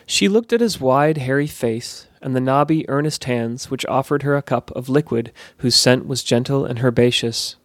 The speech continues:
A few happy beams of sunlight shone through an irregular window set into the far wall,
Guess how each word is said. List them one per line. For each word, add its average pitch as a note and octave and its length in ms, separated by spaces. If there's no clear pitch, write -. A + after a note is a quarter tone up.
A B2+ 80
few G3 320
happy D#3 380
beams C3+ 400
of C3+ 100
sunlight A#2 500
shone C3 380
through B2 340
an C3 140
irregular D3 440
window A#2+ 400
set - 380
into C#3 160
the C#3 100
far C3 320
wall, B2 380